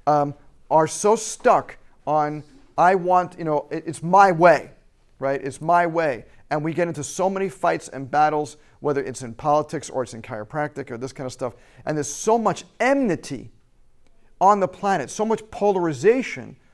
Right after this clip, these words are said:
on the planet today. And it's all because we're all trying to be right,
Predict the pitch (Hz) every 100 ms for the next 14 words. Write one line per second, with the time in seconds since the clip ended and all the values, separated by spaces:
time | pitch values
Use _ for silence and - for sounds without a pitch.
0 | _ _ - 180 185 170 190 175 160 -
1 | 123 110 107 - _ - 156 160 - 185
2 | 214 190 - 196 180 131 - - _ _
3 | 139 160 170 170 170 170 - _ _ -
4 | 156 147 - 127 117 120 82 -